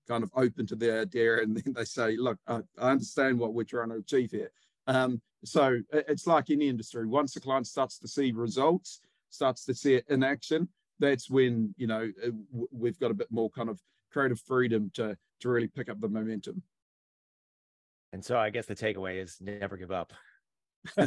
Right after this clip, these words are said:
Speaker 1: Exactly that, hundred percent. <laughs>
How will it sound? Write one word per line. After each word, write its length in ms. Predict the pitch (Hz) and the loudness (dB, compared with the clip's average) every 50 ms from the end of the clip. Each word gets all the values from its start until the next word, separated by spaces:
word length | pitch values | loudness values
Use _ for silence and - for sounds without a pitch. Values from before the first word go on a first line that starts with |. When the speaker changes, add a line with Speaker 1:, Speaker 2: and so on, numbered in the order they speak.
| 175 - | 2 0
Speaker 1:
Exactly 560 | 165 120 113 110 131 131 127 - 123 120 113 | 0 0 0 0 0 -2 0 0 0 0 2
that, 280 | 110 113 110 107 113 - | 2 0 0 -2 -4 -4
hundred 320 | - 131 123 104 117 101 | -2 -2 0 0 -2 -4
percent. 380 | - 120 - 123 110 107 113 - - _ _ _ _ _ | -6 -4 -2 -2 0 0 -2 -6 -10 _ _ _ _ _
<laughs> 240 | 165 - 139 127 - | -6 -6 -6 -2 -2